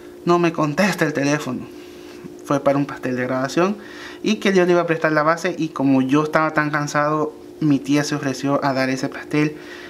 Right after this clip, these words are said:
y se me olvida decirle que le dé una base a esta señora. Y pues, eh, mi tía le llevó el pastel, la muchacha le preguntó por la base, mi tía le dijo de que no sabía de qué el base. Y pues como yo le había dicho, "Tía,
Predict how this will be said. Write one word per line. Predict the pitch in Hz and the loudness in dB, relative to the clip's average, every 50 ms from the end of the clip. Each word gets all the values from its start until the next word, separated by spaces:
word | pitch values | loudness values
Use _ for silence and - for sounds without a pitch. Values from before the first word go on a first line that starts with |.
| - | -8
y | - 160 147 | -4 -2 -2
se | - - 143 | 0 0 2
me | 131 131 131 127 123 127 | 4 4 4 2 2 0
olvida | - 151 151 156 170 175 156 151 143 135 139 135 131 | 0 2 4 4 4 2 2 0 0 0 2 0 0
decirle | 131 131 131 - 143 139 139 135 135 135 | -2 -4 -4 -4 -4 -2 -2 -2 -2 -4
que | - 131 | -4 -4
le | 123 127 127 | -4 -4 -4
dé | 131 131 | -2 -2
una | 131 135 139 143 | 0 0 2 4
base | 156 165 160 - 170 | 2 2 2 2 -2
a | |
esta | - - 160 | -2 -2 -4
señora. | - - 175 190 214 233 240 240 240 240 - - - - - - - - - - - - | -2 0 2 2 4 4 2 2 0 -2 -8 -14 -16 -16 -16 -14 -14 -14 -14 -14 -10 0
Y | - 208 214 220 | 2 4 4 4
pues, | 214 220 196 202 202 202 202 196 - - - - - - - - - - - - - - - | 4 4 2 4 4 4 2 0 -2 -6 -12 -14 -18 -18 -20 -18 -18 -18 -18 -18 -14 -2 2
eh, | 165 180 180 180 175 | 2 4 4 4 4
mi | 175 180 170 | 4 4 2
tía | 175 185 196 196 | 4 4 2 4
le | 196 190 190 | 4 4 4
llevó | 190 185 180 | 4 2 2
el | 180 180 | 2 0
pastel, | 175 160 - - 196 196 196 196 196 190 - - - - - - - | -2 -6 -2 0 2 2 2 2 0 -2 -4 -10 -16 -16 -14 -4 0
la | 156 160 160 156 | 2 2 4 4
muchacha | 147 147 - 160 160 175 | 2 2 2 2 2 4
le | 165 165 | 2 2
preguntó | 160 156 151 151 143 151 143 | 2 2 0 2 2 2 0
por | 151 151 | 2 2
la | 151 147 | 2 2
base, | 151 165 170 165 175 170 | 2 0 -2 -2 -2 -2
mi | 156 135 | -2 -2
tía | 123 - 135 135 | -2 -2 -2 0
le | 135 135 135 | 0 0 0
dijo | 135 135 139 139 139 | 0 -2 -4 -4 -6
de | 139 135 | -6 -6
que | - - 131 | -4 0 0
no | 131 131 | 0 0
sabía | 131 143 139 135 135 135 | 0 0 0 2 2 2
de | 135 131 | 0 0
qué | - 135 | 0 -2
el | 135 135 | -2 2
base. | 139 160 170 185 180 - 196 202 196 - - - - - - - - - - - - - | 4 4 2 2 0 0 -2 -2 -2 -6 -14 -14 -16 -14 -14 -14 -14 -16 -16 -18 -14 -2
Y | - 196 202 202 202 196 175 | 2 4 4 6 4 4 2
pues | - 170 165 160 | 2 2 0 2
como | 160 156 151 143 139 | 2 4 4 4 4
yo | 139 | 4
le | 139 | 4
había | 139 139 139 | 4 4 2
dicho, | 143 139 - 139 131 127 - - - - - - | 0 -2 -2 -6 -6 -6 -8 -16 -18 -16 -8 0
"Tía, | - 151 156 156 156 151 147 143 143 | 2 4 4 4 4 2 0 -2 -4